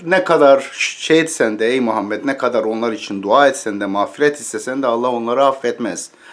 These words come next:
Yani, "Aa, senin şefaatini kabul etmem." diyor. Kimsenin böyle şefaati yok. Şefaat sadece Allah'ındır. Ve eğer birisi şefaat edecekse, araya girecekse sadece doğruya tanıklık eder. Sadece doğruyu söyler.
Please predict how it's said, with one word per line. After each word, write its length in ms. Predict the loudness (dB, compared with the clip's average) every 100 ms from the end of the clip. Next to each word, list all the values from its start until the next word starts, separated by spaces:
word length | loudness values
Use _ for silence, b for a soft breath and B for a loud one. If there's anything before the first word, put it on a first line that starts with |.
| B -10
Yani, 160 | -6
"Aa, 140 | -2 -2
senin 240 | -2 -4
şefaatini 580 | -2 -2 0 -2 -2 -4
kabul 280 | -2 -2 -2
etmem." 420 | -2 0 0 -2 -10 B B B
diyor. 140 | -6 -4
Kimsenin 520 | -2 -2 -2 -2 2
böyle 220 | 2 2
şefaati 680 | 0 -2 2 2 4 0 -2 B B B B
yok. 400 | 0 4 4 4 -8
Şefaat 560 | -10 -6 0 4 4 2
sadece 500 | 2 4 6 6 6
Allah'ındır. 680 | 4 2 -2 -4 -10 -14 -18 _ _ _ _ B B B B 0
Ve 340 | 4 6 4 -6 0
eğer 320 | 4 4 4
birisi 360 | 2 2 0 -4
şefaat 500 | -4 -2 2 2 2
edecekse, 520 | -4 -2 -2 0 2
araya 260 | 4 4 2
girecekse 500 | 0 -2 -4 -4 -4
sadece 600 | 0 2 4 4 4 4
doğruya 360 | 6 6 2
tanıklık 880 | 0 -4 -6 -12 -14 -14 -12 -10 -10
eder. 320 | -10 -12 -16 -14
Sadece 640 | 0 4 4 4 2 4
doğruyu 380 | 2 2 2 0
söyler. 440 | -2 -6 -8 -12